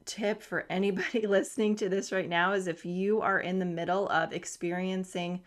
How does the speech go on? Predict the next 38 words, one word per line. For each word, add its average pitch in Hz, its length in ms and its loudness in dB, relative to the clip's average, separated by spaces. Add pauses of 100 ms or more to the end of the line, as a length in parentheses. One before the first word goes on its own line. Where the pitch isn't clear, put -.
(280)
some - 480 -2
kind 208 260 -4
of 185 100 -2
failure 185 400 2
in 170 180 -6
your 160 160 -4
life, 160 460 -6
know 175 300 0
that 165 320 -4
you're 180 120 -2
not 175 240 0
alone. 202 500 -2 (520)
Anything 214 480 0
that 208 120 -2
you're 190 120 2
going 180 340 -2
through 196 220 -4
right 170 240 0
now, 170 500 0
somebody 196 540 0
else 185 240 0
has 190 200 -4
gone 165 280 -2
through 175 240 -2
before 170 560 0
in 165 240 -6
some 180 260 -2
capacity, - 720 -4
and 175 220 -4
they 180 140 0
have 202 240 -6
only 175 260 -2
gotten 170 260 -4
stronger 160 640 -6
because 180 340 -6
of 190 100 -6
it, 240 240 -4
and 170 320 -2